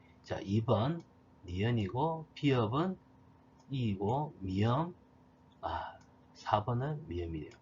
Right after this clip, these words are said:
하나님 말씀대로 사는, 그 다음에 일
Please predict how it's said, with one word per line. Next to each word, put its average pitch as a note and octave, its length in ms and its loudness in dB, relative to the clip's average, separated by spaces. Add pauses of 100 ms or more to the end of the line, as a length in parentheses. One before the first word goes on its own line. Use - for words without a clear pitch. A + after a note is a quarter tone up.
(360)
하나님 E3+ 720 6
말씀대로 C#3 760 2
사는, D3 560 0
그 - 40 -4
다음에 G#2 360 2 (580)
일 E3 240 8